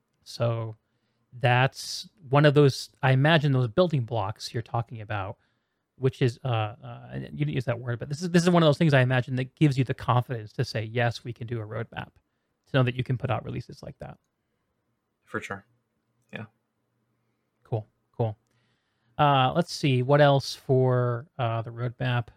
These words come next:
Speaker 1: Uh, we talked about Outfit Wars, talked about the Codex. Uh, what, can you tell us anything about the naval vessels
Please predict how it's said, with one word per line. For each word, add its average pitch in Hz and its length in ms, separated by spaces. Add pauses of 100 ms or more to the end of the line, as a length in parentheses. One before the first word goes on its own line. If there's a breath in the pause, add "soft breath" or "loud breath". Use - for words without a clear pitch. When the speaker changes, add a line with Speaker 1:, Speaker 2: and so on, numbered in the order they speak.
Speaker 1:
Uh, 123 120
we - 40
talked - 100
about 123 240
Outfit 143 220
Wars, 139 260
talked 127 140
about - 120
the - 40
Codex. 123 640 (560)
Uh, 131 480
what, 170 440
can 220 120
you 294 80
tell 359 140
us 294 100
anything 262 240
about 240 180
the 156 60
naval 143 400
vessels 294 680